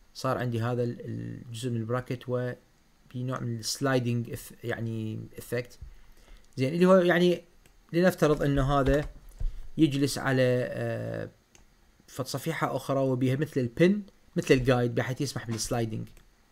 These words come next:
مسافة معينة مح-، محدودة. يعني كمثال هذا بس احنا ما نركز عليه. فإذا بهالطريقة هاي نقدر نعرف،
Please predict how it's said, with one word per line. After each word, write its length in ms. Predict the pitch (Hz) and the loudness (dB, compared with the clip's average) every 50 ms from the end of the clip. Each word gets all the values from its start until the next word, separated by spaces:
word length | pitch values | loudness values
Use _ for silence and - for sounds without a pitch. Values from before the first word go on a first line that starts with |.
| _ _ _ _ _ _ _ _ _ _ - | _ _ _ _ _ _ _ _ _ _ -10
مسافة 280 | 113 - 127 117 120 120 | -6 -4 -4 -2 -2 -2
معينة 400 | 117 90 123 123 117 113 113 117 | 0 0 0 0 0 0 -2 -4
مح-، 220 | 113 - - - - | -4 -6 -10 -14 -14
محدودة. 520 | 117 113 - 107 110 107 110 113 117 - - _ - 277 | -12 -10 -8 -6 -6 -6 -6 -6 -10 -12 -14 _ -4 -2
يعني 260 | 254 202 147 160 190 - - - - - - _ _ _ - | 0 0 0 -2 -4 -8 -14 -18 -20 -20 -20 _ _ _ 2
كمثال 360 | - 156 139 120 - 120 117 | 2 4 4 4 2 -2 -2
هذا 120 | 104 110 107 | -4 -6 -8
بس 240 | 110 110 - - | -8 -10 -10 -12
احنا 160 | - - 113 113 | -10 -8 -8 -8
ما 280 | 107 107 110 110 107 110 - - - - | -8 -8 -10 -10 -12 -14 -16 -18 -20 -20
نركز 260 | - - - - - | -20 -20 -20 -20 -18
عليه. 120 | - - - - - - - - - | -20 -20 -20 -20 -20 -20 -20 -20 2
فإذا 320 | - 240 262 294 285 269 233 | 6 8 10 10 10 10 10
بهالطريقة 420 | 202 220 - 208 170 160 - 147 | 8 8 8 6 6 6 6 2
هاي 320 | 135 147 147 143 143 143 143 | 0 2 2 4 4 4 4
نقدر 260 | 160 151 143 147 135 143 | 2 2 4 4 4 4
نعرف، 440 | 165 135 147 143 147 - - - | 2 2 2 0 0 -2 -4 -10